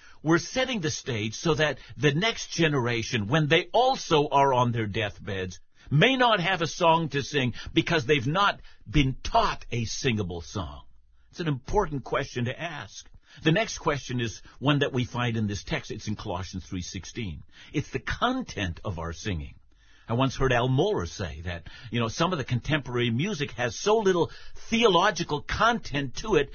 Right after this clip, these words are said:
it's not even possible to accuse it of heresy. It just doesn't have enough content.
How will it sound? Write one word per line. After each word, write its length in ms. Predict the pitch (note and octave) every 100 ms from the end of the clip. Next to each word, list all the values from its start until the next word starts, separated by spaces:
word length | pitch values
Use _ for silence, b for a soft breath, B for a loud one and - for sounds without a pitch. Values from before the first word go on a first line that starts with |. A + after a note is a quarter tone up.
| B
it's 180 | B D#3+
not 180 | G3 A3+
even 180 | F3 D#3
possible 560 | - E3+ E3+ D#3+ D#3+
to 140 | C3+ D#3
accuse 500 | C3+ - A3+ F3+ C3+
it 140 | C#3 B B
of 180 | D3 A2+
heresy. 580 | G2+ D3 G#2+ - A2+ G2 b
It 60 | -
just 220 | B2 A2
doesn't 220 | B2 G2
have 300 | G#2+ G#2 G#2 - B
enough 380 | D3+ A2+ A2 -
content. 580 | - F#3+ G3+ - E2+